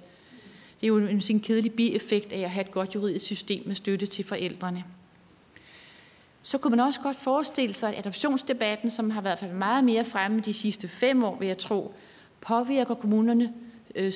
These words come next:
brug af tvang, altså, altså til at overhovedet stille, tune ind på at sige, det vil vi gøre. Og så den der sådan,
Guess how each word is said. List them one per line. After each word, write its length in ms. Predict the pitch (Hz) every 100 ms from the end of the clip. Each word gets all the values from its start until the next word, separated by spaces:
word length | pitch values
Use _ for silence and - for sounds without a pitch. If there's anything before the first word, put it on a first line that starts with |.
| -
brug 200 | 226 214
af 60 | 208
tvang, 320 | - 214 226
altså, 220 | 208 -
altså 320 | 202 185 208
til 180 | 190 214
at 60 | 170
overhovedet 300 | 175 233 233
stille, 320 | 220 190 185 - - -
tune 300 | - 196 -
ind 180 | 262
på 120 | 254 226
at 100 | -
sige, 280 | 208 208 202 - - -
det 140 | 208 202
vil 120 | 220
vi 60 | 196
gøre. 340 | 156 143 143 - - - - - - - - - - _ -
Og 80 |
så 200 | 214 285 -
den 160 | 269 247
der 100 | 233
sådan, 180 | 233